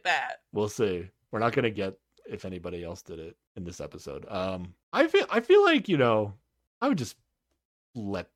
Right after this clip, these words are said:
Speaker 2: i-, i-, if I was into somebody, I don't think I'd be hiding the fact that I wanted to talk to my ex. Would you? Would you feel like you have to be, like, super sneaky
Speaker 1: I was
Speaker 2: about it?
Speaker 1: into somebody.
Speaker 2: Like, she, she went out
Speaker 1: I
Speaker 2: of
Speaker 1: mean,
Speaker 2: her
Speaker 1: if I
Speaker 2: way
Speaker 1: wanna,
Speaker 2: to, like,
Speaker 1: hmm.
Speaker 2: she joked with Hidu about, like,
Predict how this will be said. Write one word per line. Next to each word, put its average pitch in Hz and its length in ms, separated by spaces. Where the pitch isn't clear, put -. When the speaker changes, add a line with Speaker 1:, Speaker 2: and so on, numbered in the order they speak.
Speaker 2:
i-, 143 40
i-, - 100
if 180 280
I 220 40
was 175 180
into 135 280
somebody, 185 500
I 117 200
don't 135 140
think 98 140
I'd 90 100
be 82 100
hiding 87 420
the 82 80
fact 82 320
that 73 220
I 78 140
wanted 80 340
to - 60
talk - 320
to - 60
my 82 140
ex. - 220
Would 87 140
you? 104 220
Would 90 120
you 92 80
feel 95 140
like 87 160
you 87 80
have 87 120
to - 80
be, 80 80
like, 71 160
super - 260
sneaky 143 220
Speaker 1:
I 202 60
was 208 180
Speaker 2:
about - 140
it? 208 100
Speaker 1:
into 226 240
somebody. 208 840
Speaker 2:
Like, 131 120
she, 165 200
she - 240
went 131 200
out 123 100
Speaker 1:
I 127 40
Speaker 2:
of 117 40
Speaker 1:
mean, 117 80
Speaker 2:
her 113 60
Speaker 1:
if 104 80
I 110 40
Speaker 2:
way 110 240
Speaker 1:
wanna, 104 100
Speaker 2:
to, 113 180
like, 104 220
Speaker 1:
hmm. 92 80
Speaker 2:
she - 180
joked 139 340
with 127 160
Hidu 113 300
about, 90 480
like, 90 340